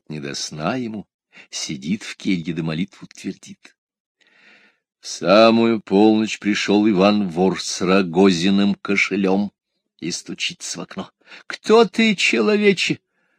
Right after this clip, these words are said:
«Ангел с небеси, послан за тобой унести живого в рай, полезай в кошель». Наставник с дуру и влез в кошель. Вор завязал его,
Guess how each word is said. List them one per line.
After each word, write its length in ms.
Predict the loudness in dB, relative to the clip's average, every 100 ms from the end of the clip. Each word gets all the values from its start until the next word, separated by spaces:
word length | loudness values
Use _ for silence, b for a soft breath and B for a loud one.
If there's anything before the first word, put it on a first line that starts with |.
| _ _
«Ангел 800 | 2 6 6 6 4 6 8 8
с 220 | 6 0
небеси, 840 | 4 6 6 4 6 6 6 4 0 _ _ _ _ _
послан 640 | 6 8 6 6 6 6
за 140 | 4
тобой 320 | 4 6 10 10
унести 460 | 10 6 4 4
живого 420 | 8 8 10 8
в 100 | 8
рай, 580 | 8 8 8 8 6 0 2
полезай 520 | 6 8 8 6 6
в 120 | 2 0
кошель». 720 | -2 0 -2 0 2 0 -4 b b b b
Наставник 920 | 2 4 4 2 2 4 4 4 4
с 100 | 4
дуру 240 | 2 2 4
и 80 | 4
влез 320 | 6 4 4
в 60 |
кошель. 480 | 2 2 2 -2 -4 _ _ _ B B B
Вор 240 | 2 6 8
завязал 500 | 8 8 8 6 6
его, 220 | 6